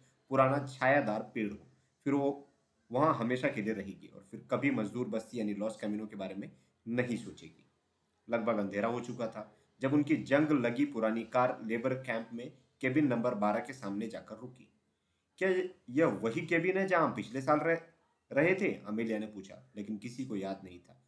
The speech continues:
परिवार के बाकी लोगों को उससे कोई फर्क भी नहीं पड़ता था, पर अमेलिया के लिए वो बहुत मायने रखता था। साल दर साल अमेलिया के पास यह दिखाने के लिए कुछ भी नहीं था कि वो कहाँ रहती थी,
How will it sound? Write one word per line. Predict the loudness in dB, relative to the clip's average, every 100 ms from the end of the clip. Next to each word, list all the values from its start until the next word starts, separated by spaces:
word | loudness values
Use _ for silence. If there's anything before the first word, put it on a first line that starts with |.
| _ -4
परिवार | 2 2
के | 2 0
बाकी | 0 0
लोगों | -4 -6
को | -8 -10 -12 _ _ -12
उससे | -6 -4
कोई | -4 0 4 4
फर्क | 4 2 2
भी | 0 -4
नहीं | -4
पड़ता | -8 -12 -14
था, | -18 -20 _ _ _ _ _ _ _
पर | 2
अमेलिया | 4 4 4 2
के | 2
लिए | -2 0
वो | -2
बहुत | -6 -2 -2 -2
मायने | -8 -10
रखता | -16 -20 -20
था। | _ _ _ _ _
साल | 6 8 8
दर | 4 -2
साल | 0 4 4 2 -2
अमेलिया | -4 -2 0
के | -2 -4 -12
पास | -2 -2 -2 -4
यह | -4
दिखाने | -4 -4 -4 -4
के | -8
लिए | -12
कुछ | -8 -8 -2
भी | -2
नहीं | 0 -2
था | -6 -10 _ _ _
कि | -6
वो | -2
कहाँ | 0 2
रहती | 2 -2 -10
थी, | -18 -20